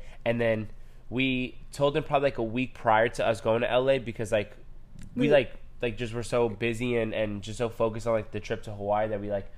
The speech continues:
Speaker 1: didn't reach out until then. And then he was like, "Yeah, like, I'll be home. Like, sounds good. We could definitely meet up," you know? So it really just works out. Like, there's never really any, like, planning around it, but every time we get to hang out with him, it's always such a fun time. He's such an amazing person.
Speaker 2: And it timed out that it was right around his birthday, and, um,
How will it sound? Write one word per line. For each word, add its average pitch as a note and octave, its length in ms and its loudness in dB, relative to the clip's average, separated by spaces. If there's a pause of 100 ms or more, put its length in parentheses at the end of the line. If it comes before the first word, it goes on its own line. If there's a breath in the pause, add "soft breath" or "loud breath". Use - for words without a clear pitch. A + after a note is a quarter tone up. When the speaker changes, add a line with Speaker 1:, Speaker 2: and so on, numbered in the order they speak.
(360 soft breath)
Speaker 1:
didn't B2+ 220 0
reach A#2 200 -2
out A2+ 160 6
until A2 320 0
then. C#3 280 0 (520 soft breath)
And A#2+ 180 2
then A#2 240 2
he B2 160 -4
was C#3 100 -2
like, D#3+ 140 0
"Yeah, F#3+ 100 8
like, F#3 140 8
I'll E3 80 8
be E3 100 4
home. E3 180 4
Like, C3+ 140 4
sounds D3 200 4
good. C#3+ 120 6
We B2 60 4
could B2 100 0
definitely B2+ 320 6
meet A#2+ 80 4
up," A#2 220 6
you A#2 80 4
know? C3 80 10
So - 160 4
it C#3 80 6
really F3+ 240 4
just C3 180 0
works A2+ 280 4
out. A2 180 6
Like, G#2 160 0
there's A2+ 140 -2
never C#3 200 2
really A#2+ 220 0
any, A2 160 -2
like, G#2 180 -2
planning A#2 300 4
around C3+ 280 6
it, A#2+ 120 -2
but G2+ 340 2 (220 loud breath)
every D3 140 8
time C#3 200 2
we A#2+ 300 -2
get A#2+ 140 2
to B2+ 80 -4
hang A#2 180 2
out A2+ 80 8
with A2 100 2
him, A2+ 140 -2
it's A2 100 -8
always A2+ 240 2
such A2 160 -4
a A2 40 -8
fun A2 200 2
time. G#2 340 0
He's A2+ 220 -6
such A2 180 -2
an A2+ 60 -6
amazing G#2 320 -4
person. G#2 460 -2 (320 soft breath)
Speaker 2:
And A3 100 -2
it G#3+ 120 -6
timed A#3 280 2
out G#3 180 8
that G#3+ 100 2
it - 20 4
was G#3 140 2
right G#3 160 2
around G3+ 200 0
his F#3+ 120 -6
birthday, G#3+ 600 -2
and, F#3+ 600 -4
um, F3+ 540 -6